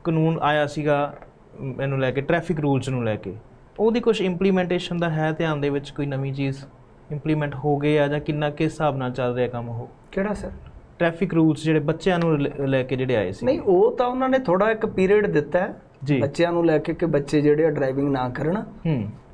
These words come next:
Speaker 2: ਕਿ ਥੋੜ੍ਹਾ ਟਾਈਮ ਦਿੱਤਾ, ਉਸ ਤੋਂ ਬਾਅਦ ਫਿਰ ਉਹ ਲਾਗੂ ਕਰ ਦੇਣਗੇ। ਉਹਦੇ 'ਚ ਸਜ਼ਾ ਦਾ ਪ੍ਰਬੰਧ ਵੀ ਹੈ,
Speaker 1: ਹੂੰ।
Speaker 2: ਜੁਰਮਾਨੇ ਦਾ ਵੀ।
Speaker 1: ਜੁਰਮਾਨੇ ਦਾ ਵੀ।
Speaker 2: ਜੀ, ਜੀ।
Speaker 1: ਜੀ। ਮਤਲਬ ਥੋੜ੍ਹਾ ਜਿਹਾ ਟਾਈਮ ਦਿੱਤਾ ਹੋਇਆ
Speaker 2: ਹਾਂ ਜੀ,
Speaker 1: ਕਿ ਭਾਈ
Speaker 2: ਥੋੜ੍ਹਾ ਟਾਈਮ
Speaker 1: ਸਮਝ
Speaker 2: ਦਿੱਤਾ
Speaker 1: ਲਓ।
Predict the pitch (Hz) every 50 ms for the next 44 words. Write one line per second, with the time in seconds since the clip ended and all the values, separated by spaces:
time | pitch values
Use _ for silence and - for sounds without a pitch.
0 | - - - - 170 160 - 160 185 214 208 208 185 175 185 208 208 190 208 202
1 | - 254 233 220 - 233 220 233 233 233 226 - - 196 196 196 190 165 143 143
2 | 156 160 190 208 208 202 - - 185 110 110 107 110 110 107 110 107 - 185 160
3 | - 139 131 156 165 160 180 170 - 180 170 156 180 185 180 190 175 180 180 156
4 | 151 139 120 107 104 104 - 69 69 - 69 - - 147 143 139 143 147 139 135
5 | 127 123 113 104 104 101 85 80 - - 131 139 135 107 92 131 135 143 127 107
6 | - - - - - - - - - 151 165 160 160 - 170 165 170 170 160 165
7 | 156 151 156 156 147 151 147 - 147 139 139 135 127 196 208 202 220 208 - -
8 | 185 190 226 233 - 208 196 196 196 180 165 175 185 202 - - -